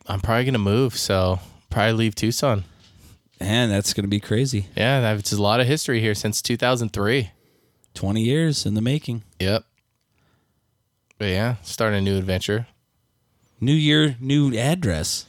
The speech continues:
Speaker 1: Yeah. New, uh, zip code.
Speaker 2: I'll be r-, moving around, but yeah, so that'll, uh,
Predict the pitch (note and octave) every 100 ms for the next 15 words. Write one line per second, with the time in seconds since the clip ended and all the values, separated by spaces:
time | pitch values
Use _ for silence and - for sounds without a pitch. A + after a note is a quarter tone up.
0 | - A2 A#2 A#2+ F#2 - _ _ - A2+
1 | A#2 A2+ G#2 G#2 B2 - - F2 E2+ -
2 | - - F2 G#2 G2 G2 - A2 A2+ A2+
3 | A#2 D3+ A#2+ F#2+ B2+ D#3+ A#2+ - B2 A2+
4 | A#2+ A#2+ A#2+ A2+